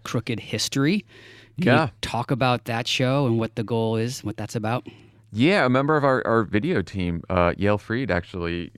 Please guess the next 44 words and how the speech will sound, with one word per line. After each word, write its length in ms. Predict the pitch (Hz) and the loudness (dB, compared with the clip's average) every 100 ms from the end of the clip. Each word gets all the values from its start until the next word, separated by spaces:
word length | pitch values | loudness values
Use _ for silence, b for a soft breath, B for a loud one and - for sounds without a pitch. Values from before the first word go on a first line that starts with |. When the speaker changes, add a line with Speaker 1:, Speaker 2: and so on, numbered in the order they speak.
| - | -10
Speaker 2:
d-, 140 | 98 - | -8 -6
you 120 | 92 | -6
know, 180 | 90 85 | -4 -6
p-, 140 | 113 | -10
pitched 360 | - 104 - - | -8 -8 -6 -2
this, 360 | 92 - - - | -2 -2 -14 -6
this 160 | 92 | -6
series 640 | - - 87 95 135 135 - 95 | -4 -4 -2 -2 -4 -8 -8 -2
on, 420 | 90 85 82 82 - | 0 0 -4 -8 -6
um, 440 | 82 82 82 82 - B B B B - | -4 -4 -6 -10 -14 B B B B -4
on 160 | 95 85 | -2 0
different 340 | 101 - 85 | -2 -2 -2
moments 500 | 87 87 85 85 - - | -2 -2 -4 -6 -10 -4
in 380 | 85 82 82 - | -2 -2 -6 -8
history, 760 | - 95 - 92 87 85 82 b b b b - | -6 -6 -4 -2 0 0 -4 b b b b -2
and 580 | 92 92 87 87 85 | 0 2 0 -4 -8
sort 220 | - 101 90 | -8 -6 -6
of 140 | 82 | -6
we 100 | 92 | -6
have 300 | 92 90 - | -2 -2 -2
crooked 320 | - 98 87 | -8 -4 -4
hosts 400 | 101 90 85 - | 0 0 0 -6
talking 440 | - 95 87 87 85 | 0 0 0 -4 -2
about 260 | 87 82 | -2 -2
how 140 | 98 85 | -4 -6
we 120 | 82 | -4
got 240 | 95 90 | -4 -2
there. 180 | 92 90 | -2 -2
So 120 | - | -6
we 100 | 87 | -10
talked 180 | 90 90 | -10 -8
about 220 | 85 78 | -6 -6
sort 160 | - 76 | -6 -8
of, 100 | 85 | -8
like, 180 | 80 - | -10 -10
the 60 | |
politics 540 | - 98 90 - 90 87 | -6 -2 -2 -4 -10 -6
around 260 | 82 80 | -6 -6
nine 220 | 82 82 | -6 -6
eleven, 600 | 85 131 147 135 120 110 - B B B | -2 2 2 4 2 0 -4 B B B
uh, 240 | 101 90 | 4 4
that 200 | 87 85 | 2 -2
Ben 240 | - 76 80 | -4 -2 2
Rhodes 480 | 117 123 101 - | 4 4 2 -8